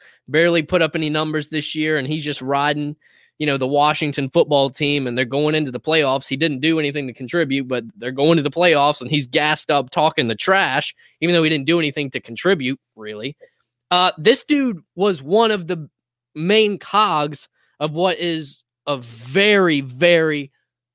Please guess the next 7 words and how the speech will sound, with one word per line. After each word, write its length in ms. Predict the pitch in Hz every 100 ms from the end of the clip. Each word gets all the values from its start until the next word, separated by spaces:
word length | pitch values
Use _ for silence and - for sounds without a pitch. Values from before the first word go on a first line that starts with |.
| 123
very 640 | 117 135 226 233 180 120
good 240 | 127 165
defense 400 | 147 180 151 123
for 120 | - 143
Washington. 760 | 151 156 147 139 123 151 143 _ -
No, 260 | 139 135 - _ _ _ _ 139
duh. 440 | 120 170 160 117